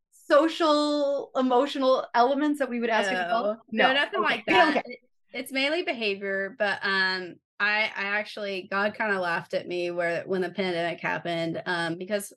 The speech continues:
Speaker 2: horse people are more performance-based. If, if they're not performing, they don't really need you, quote unquote. Um, and actually, I get most, most people find me for their dog. So I actually see mostly dog patients right now.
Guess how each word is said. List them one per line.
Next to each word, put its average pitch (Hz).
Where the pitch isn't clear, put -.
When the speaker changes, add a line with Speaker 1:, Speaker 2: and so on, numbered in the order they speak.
Speaker 2:
horse 262
people 202
are 175
more 175
performance-based. 151
If, 175
if 185
they're 190
not 185
performing, 160
they 160
don't 165
really 156
need 165
you, 156
quote 165
unquote. 139
Um, 175
and 196
actually, 190
I 175
get 190
most, 190
most 285
people 240
find 220
me 202
for 190
their 185
dog. 226
So 202
I 185
actually 202
see 190
mostly 190
dog 180
patients 175
right -
now. 185